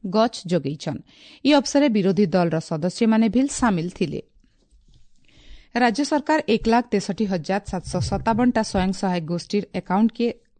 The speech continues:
ବ୍ୟାଙ୍କ ଋଣ ଫିରାବାର ଲାଗି ଶହେ ଦଶ କୋଟି ସତାନବେ ଲାଖ ଟଙ୍କା ଆର୍ଥିକ ଅନୁଦାନ କରିଛନ୍। ଇତାର ସହିତ ଉପମୁଖ୍ୟମନ୍ତ୍ରୀ ପ୍ରଭାତୀ ପରିଡ଼ାଙ୍କର ଉପସ୍ଥିତି ଥି ମିଶନ ଶକ୍ତି ବିଭାଗ ଆଉ ଏଫ୍ଆଇସିଏସ୍ଆଇ,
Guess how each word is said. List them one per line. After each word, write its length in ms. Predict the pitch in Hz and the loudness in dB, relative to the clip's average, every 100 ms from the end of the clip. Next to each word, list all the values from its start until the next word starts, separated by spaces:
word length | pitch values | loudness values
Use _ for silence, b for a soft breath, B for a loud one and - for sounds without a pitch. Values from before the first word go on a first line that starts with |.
| 170 | -2
ବ୍ୟାଙ୍କ 280 | 180 214 285 269 | 2 4 4 4
ଋଣ 120 | 202 190 | 2 0
ଫିରାବାର 360 | - 170 170 185 | 0 0 2 2
ଲାଗି 260 | 208 175 147 B B B | 2 0 -4 B B B
ଶହେ 220 | - 254 | 2 4
ଦଶ 240 | 214 190 190 - | 6 4 2 -2
କୋଟି 260 | 220 277 330 B B | -2 0 -4 B B
ସତାନବେ 480 | - 247 254 269 294 | -2 4 8 8 6
ଲାଖ 180 | 202 175 | 4 2
ଟଙ୍କା 280 | - 180 - 151 | -2 -2 -2 -4
ଆର୍ଥିକ 340 | 190 185 - 254 | -4 -4 -2 -2
ଅନୁଦାନ 400 | - 180 156 160 208 - | 0 0 0 -2 -2 -2
କରିଛନ୍। 400 | 175 151 - - - b b b b | -2 -2 -6 -8 -10 b b b b
ଇତାର 280 | 262 269 330 | 2 6 4
ସହିତ 260 | - 208 240 - | 4 2 2 0
ଉପମୁଖ୍ୟମନ୍ତ୍ରୀ 720 | 214 208 208 196 214 196 202 | 0 4 2 4 2 2 0
ପ୍ରଭାତୀ 400 | 233 196 180 202 | 0 0 0 -2
ପରିଡ଼ାଙ୍କର 500 | 226 180 170 180 170 - | 0 0 0 0 -2 -4
ଉପସ୍ଥିତି 480 | 160 196 190 214 214 | -2 -2 0 -2 0
ଥି 120 | 262 | 2
ମିଶନ 320 | 220 175 196 | 2 2 0
ଶକ୍ତି 320 | 190 185 - 185 | 0 -2 -2 -2
ବିଭାଗ 400 | 160 143 185 220 - - | -2 -2 0 0 2 2
ଆଉ 100 | 185 143 B B - | 2 2 B B 2
ଏଫ୍ଆଇସିଏସ୍ଆଇ, 1400 | 247 - - 196 214 233 - 233 - 175 170 - 180 | 4 2 2 4 4 0 2 2 2 0 -2 -2 0